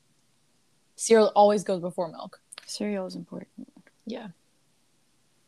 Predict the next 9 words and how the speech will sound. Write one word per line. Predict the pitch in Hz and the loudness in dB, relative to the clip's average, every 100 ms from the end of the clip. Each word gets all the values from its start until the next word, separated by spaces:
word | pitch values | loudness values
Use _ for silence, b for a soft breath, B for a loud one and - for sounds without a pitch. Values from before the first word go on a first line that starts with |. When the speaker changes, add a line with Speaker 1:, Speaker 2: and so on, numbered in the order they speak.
| _ _ b b b b b _ | _ _ b b b b b _
Speaker 1:
Then | 208 220 | 2 4
my | 214 208 | 6 6
next | 247 - - | 4 2 -4
one | 196 180 165 185 202 - | -2 -2 -2 -2 -2 -2
is | 190 160 | -2 2
very | 208 233 | 2 2
personal | 220 185 208 185 | 0 0 0 -2
to | - | -2
me, | 175 151 160 | -4 -4 -6